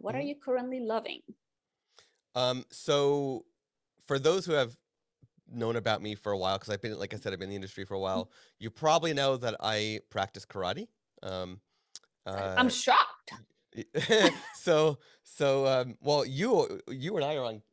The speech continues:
Speaker 2: are on camera right now. Not nobody can see, but I got some stuff back there. Maybe you can't see from this angle, but anyway, there's some karate stuff back there. Um,
Speaker 1: Oh.
Speaker 2: so, uh, yeah, I practice karate. So, uh, that is something that I've been loving.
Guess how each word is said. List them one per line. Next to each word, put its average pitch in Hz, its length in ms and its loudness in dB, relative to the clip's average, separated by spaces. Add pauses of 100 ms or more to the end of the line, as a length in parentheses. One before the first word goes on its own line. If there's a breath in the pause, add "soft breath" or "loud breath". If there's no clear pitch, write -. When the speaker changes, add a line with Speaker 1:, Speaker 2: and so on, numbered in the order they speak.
Speaker 2:
are 98 140 -2
on 101 80 -6
camera 127 360 -6
right 90 160 -6
now. 90 180 -8
Not 107 220 -6
nobody 113 280 -10
can - 120 -20
see, 120 160 -12
but 123 100 -14
I 127 60 -8
got 143 200 -8
some 120 160 -16
stuff 135 300 -4
back 98 220 -4
there. 95 260 -6 (280)
Maybe 269 240 -6
you 254 80 -8
can't 120 280 -10
see 104 160 -18
from 107 160 -16
this 98 140 -14
angle, 87 320 -12
but 190 100 2
anyway, 123 340 0 (280 soft breath)
there's 139 140 -4
some 123 120 -10
karate 104 240 -2
stuff 101 180 -8
back 92 180 -8
there. 85 120 -16 (340 soft breath)
Um, 156 380 4
Speaker 1:
Oh. - 80 -18 (580)
Speaker 2:
so, 156 420 4
uh, 147 220 8
yeah, 139 400 6
I 143 80 2
practice 131 320 -4
karate. 101 320 -4
So, 98 380 -4
uh, 92 420 -4
that 101 240 0
is 101 120 -12
something 98 280 -10
that 92 80 -8
I've 90 100 -8
been 92 160 -10
loving. 90 440 -10